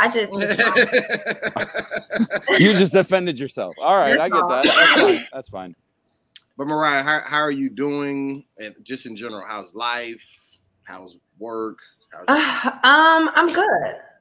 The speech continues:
Speaker 1: I'm good. Life is great. Uh, drastic change, not working. Um,
Speaker 2: Okay.
Speaker 1: completely different than, you know, any other time in my life.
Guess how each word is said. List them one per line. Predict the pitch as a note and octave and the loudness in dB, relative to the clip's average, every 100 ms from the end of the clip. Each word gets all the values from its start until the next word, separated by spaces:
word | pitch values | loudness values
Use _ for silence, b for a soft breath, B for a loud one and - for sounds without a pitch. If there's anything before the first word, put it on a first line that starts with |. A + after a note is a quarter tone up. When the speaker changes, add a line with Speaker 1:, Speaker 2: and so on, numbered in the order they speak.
| _ | _
Speaker 1:
I'm | A#3+ C#4+ | -4 -2
good. | D4+ C4+ F3 - - - | 0 0 0 -4 -10 -4
Life | F#3+ G#3+ A#3 | -2 -2 -2
is | A#3 - | -6 -4
great. | E3 E3 F3 - - _ - | -6 -4 -6 -10 -18 _ -4
Uh, | F3 E3+ E3+ E3 | 0 2 2 0
drastic | D#3 E3+ F3 F3 F3+ - | 0 0 0 -2 -8 -6
change, | F3+ E3+ F3 A3+ A3+ - | -2 -2 -2 -4 -6 -8
not | F#3 F#3 - | 0 0 2
working. | E3+ E3+ F3 F3 A#3 - B B B B B | 0 0 -4 -8 -10 -16 B B B B B
Um, | F#3+ F#3 F3 E3+ E3+ E3+ - _ - | 6 6 6 4 0 -6 -10 _ -2
Speaker 2:
Okay. | G3 | 0
Speaker 1:
completely | G#3+ D4 D4+ C4 B3+ G#3+ | 2 4 4 6 6 6
different | A3 G#3+ F#3+ D3 - _ | 4 2 -2 -4 -12 _
than, | F#3 F3+ F3 E3+ E3 | -4 -2 0 -2 -4
you | F3 | -6
know, | E3+ D#3+ D#3+ - - | -4 -4 -8 -12 -6
any | F3 F3 | 0 2
other | E3+ | 2
time | E3+ D#3+ D#3+ | 2 2 2
in | D#3 | 2
my | D3+ | 2
life. | D3 E3 | 2 0